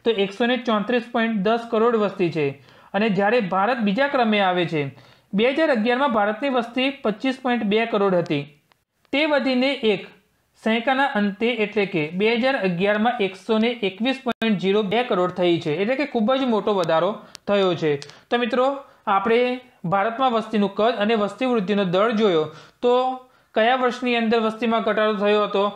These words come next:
અને ત્યાર પછીના કયા વર્ષોની અંદર સતત વધારો થયો, કયા વર્ષને વસ્તી,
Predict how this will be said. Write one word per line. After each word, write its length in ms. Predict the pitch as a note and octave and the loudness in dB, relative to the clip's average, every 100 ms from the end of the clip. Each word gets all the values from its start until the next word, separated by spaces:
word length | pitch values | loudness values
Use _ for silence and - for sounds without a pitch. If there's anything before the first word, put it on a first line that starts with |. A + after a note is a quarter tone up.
| - - | -6 -2
અને 160 | G3+ | -2
ત્યાર 280 | F#3+ A3+ B3 B3+ | 0 0 0 0
પછીના 300 | A#3 A3+ A3 | 0 0 0
કયા 300 | A3 G#3 B3+ | 0 0 2
વર્ષોની 600 | B3 A3+ A#3+ - A3+ A3 | 0 0 -2 0 0 0
અંદર 260 | G3 G#3 | 0 0
સતત 340 | G#3+ G#3 G#3+ G3+ | 0 -2 0 0
વધારો 340 | G3 G3+ G#3 | 0 0 0
થયો, 260 | F#3 F#3 F#3+ | 0 0 0
કયા 320 | G#3+ G#3 B3+ | 0 0 2
વર્ષને 320 | B3 A#3+ B3 | 0 0 0
વસ્તી, 640 | A3 G#3+ - A3+ A#3 A#3 | 0 -2 0 0 0 -6